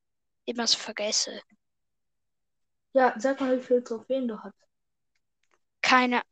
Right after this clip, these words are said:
Speaker 1: ich bin schlecht im Brawl Stars, aber ich hab irgendwie Leon gezogen. Keine Ahnung warum, aber
Speaker 2: Ja.
Speaker 1: es,
Speaker 2: Mir
Speaker 1: also
Speaker 2: ist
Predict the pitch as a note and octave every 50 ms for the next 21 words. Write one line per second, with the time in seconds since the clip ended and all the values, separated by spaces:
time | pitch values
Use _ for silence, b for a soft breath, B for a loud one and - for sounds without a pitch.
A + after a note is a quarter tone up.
0 | _ - D4 D4+ D4 C#4+ - - - - C#4 C4+ - B3 - - G#3+ G3+ G3+ G3+
1 | - - A3 G#3+ G#3 G#3 G#3 G#3+ G#3+ - - A3 G#3+ - - B B B B B
2 | B B - C4 C4 D4 D#4 D4+ - D4 C4 B3+ B3+ - - D#4 D#4+ F4 F4+ -
3 | F4 E4 C4+ B3+ B3+ B3 G#3+ A3 G#3 A3 B3 C4+ B3+ A3+ A3 A3 G#3+ A3 - -
4 | - - B3+ - - - G#3+ G#3 G#3 G#3+ A3+ A#3 - _ _ _ _ _ _ _
5 | _ _ _ _ _ _ - - - A#3 A3+ - - - C#4+ D#4 D4+ C#4+ B3+ A3
6 | G#3+ G3+ G#3 B3+ C#4 C#4+ B3+ G#3+ G#3 G3+ G3 G3 G3+ G#3+ - - _ _ _ -
7 | G#3+ - _ _ _ _ _ _ b b b b b _ _ G#3+ G#3 G#3 G3+ G3+
8 | G3+ - - _ _ _ _ - - - _ _ _ - B3+ B3 - - A#3 A3+
9 | A#3 C4 C4+ C4+ C#4 B3+